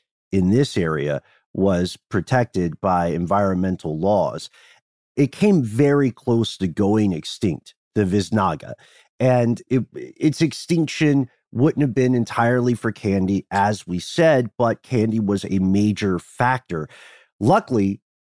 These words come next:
this cactus is on the, a spiky rebound, and you can find it today across the southwestern deserts and in Mexico.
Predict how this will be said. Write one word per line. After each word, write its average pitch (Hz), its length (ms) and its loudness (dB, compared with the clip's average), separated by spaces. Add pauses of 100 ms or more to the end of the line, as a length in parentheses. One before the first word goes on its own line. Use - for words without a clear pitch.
(580)
this 120 100 -4
cactus 135 560 -2
is 95 140 -2
on 120 380 2
the, 95 420 0
a 101 140 0
spiky 156 600 0
rebound, 107 720 0
and 110 300 0
you 127 140 0
can 117 240 0
find 143 360 0
it 131 100 -2
today 127 380 0
across 123 480 0
the 80 160 -6
southwestern 110 880 -2
deserts 117 580 -2 (320)
and 135 300 2
in 107 180 2
Mexico. 135 640 0